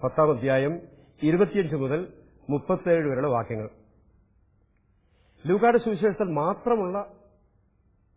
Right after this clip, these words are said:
ഒരു ഉപമയാണിത്. നമ്മുടെ കർത്താവ് ചില സത്യങ്ങൾ നമ്മെ പഠിപ്പിക്കാൻ വേണ്ടി കഥകൾ പറയാറുണ്ട്. അങ്ങനെ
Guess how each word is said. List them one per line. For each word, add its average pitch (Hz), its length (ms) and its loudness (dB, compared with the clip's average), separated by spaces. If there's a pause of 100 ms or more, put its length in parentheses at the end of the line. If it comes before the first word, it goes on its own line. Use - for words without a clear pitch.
ഒരു 170 220 -2 (300)
ഉപമയാണിത്. 135 600 -2 (1800)
നമ്മുടെ 196 240 2
കർത്താവ് 156 480 2 (1600)
ചില 175 120 2
സത്യങ്ങൾ 220 640 0
നമ്മെ 160 240 -2
പഠിപ്പിക്കാൻ 143 500 -4
വേണ്ടി 131 300 -6 (280)
കഥകൾ 170 360 -2
പറയാറുണ്ട്. 101 420 -8 (1400)
അങ്ങനെ 185 320 -2